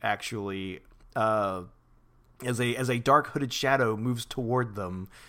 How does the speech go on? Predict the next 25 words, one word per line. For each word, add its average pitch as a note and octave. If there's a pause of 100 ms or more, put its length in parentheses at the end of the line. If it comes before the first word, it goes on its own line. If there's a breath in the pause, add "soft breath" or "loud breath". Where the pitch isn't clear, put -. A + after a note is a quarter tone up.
(280 soft breath)
Um, G#2
so A#2
everyone's F3+
having, C#3
you A#2+
know, A#2
ominous A#2
dreams, A2
but G#2+
she C#4+
wakes G3+
up D#3+
with C3+
a A#2+
jolt D3 (400 soft breath)
as A#2+
alarms C#3+
wail D#3+
through D3+
the C#3
suite D3
from C3
the C3+
corridor B2+
outside. A2+